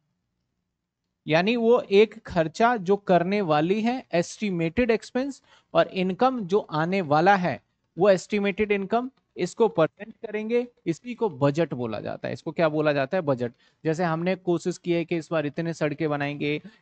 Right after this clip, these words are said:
इस बार कोशिश करी इतने हॉस्पिटल खोलेंगे, इतने स्कूल खोलेंगे, इतने लोगों को सब्सिडी देंगे, तो इसने डिसीजन ये लिया है। तो इसका मतलब जो इन्होंने करा है खर्चे का डिटेल। और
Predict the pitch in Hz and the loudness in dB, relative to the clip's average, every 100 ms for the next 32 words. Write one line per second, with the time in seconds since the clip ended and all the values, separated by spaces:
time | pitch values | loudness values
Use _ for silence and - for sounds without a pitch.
0 | - 139 165 165 165 151 175 - 156 147 | -10 -2 0 0 -2 -4 -6 -2 -2 -2
1 | 170 160 139 - 160 156 156 147 139 143 | -4 -4 -4 -4 -2 -2 0 -2 -2 -2
2 | 143 135 170 156 - 170 175 156 156 139 | -4 -4 -6 -6 -6 -2 0 0 -2 0
3 | 135 139 143 _ _ _ 156 170 196 185 | 0 0 -2 _ _ _ -6 -2 0 2
4 | 165 165 196 175 143 - 160 147 170 151 | 0 0 -2 -2 -8 -2 -2 0 0 0
5 | 139 131 123 - _ - 170 165 - 196 | 0 -2 -4 -6 _ -4 -2 -2 -2 -4
6 | 165 170 170 165 196 180 165 151 147 147 | -2 -4 -4 -2 -2 0 0 2 0 0
7 | 180 196 - 170 - 208 185 135 135 131 | -4 -4 -8 -8 -4 -4 -2 -6 -6 -2
8 | 156 196 160 160 139 135 139 147 127 127 | -2 -2 -6 -8 -6 -8 -6 -6 -4 -6
9 | 170 - 180 180 160 131 113 120 120 - | -6 -2 -2 0 -2 0 -2 -6 -6 -10
10 | _ - 139 143 | _ -6 -4 -4